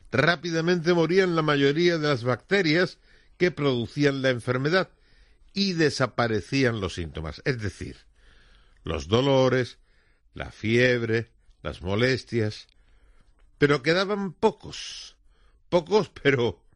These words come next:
muy malos, mm, microbios vivos que volvían a reproducirse y estos ya llegaban con protección.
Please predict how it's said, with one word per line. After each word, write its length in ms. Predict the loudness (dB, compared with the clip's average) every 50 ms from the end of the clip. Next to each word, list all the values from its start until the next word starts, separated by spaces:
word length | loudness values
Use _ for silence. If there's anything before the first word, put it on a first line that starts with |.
| _ _
muy 480 | -10 -6 -4 -2 0 2 2 2 2
malos, 460 | 2 2 2 2 2 2 -2 -2 -4 -10 -18 -20 _ _ _ _ _ -20
mm, 760 | -16 -12 -10 -10 -8 -10 -10 -12 -14 -14 -16 -14 -10 -4 -2
microbios 680 | -2 -2 0 2 2 4 4 4 4 4 2 2 0 -2
vivos 440 | 0 0 2 2 2 2 0 -2 -6 _ _ _ _ _ _ -20 -20 _ _ _ _ _
que 140 | -2 -2 2
volvían 680 | 4 4 4 4 2 0 0 2 2 2 2 0 0 0
a 140 | 0 0 0
reproducirse 1300 | -2 -2 -4 -4 -4 -2 -2 -2 0 -2 -2 -4 -6 -10 -8 -8 -8 -8 -8 -10 -8 -8 -6 -6 -6 -8 -10 _ _ _ _ _ _ -20 _
y 140 | -4 -2 0
estos 560 | 0 -2 -4 -2 -2 -2 -2 -2 -4 -10 -18 _ _ _ -20 _ _ _ -14
ya 260 | -8 0 2 2 2
llegaban 680 | 2 0 0 2 2 0 2 0 0 0 -2 -8 -10
con 300 | -2 0 0 0 0 -4
protección. 1040 | -2 0 0 0 0 -4 -6 -8 -10 -10 -16 -8 -4 -4 -4 -4 -4 -8 -14 -20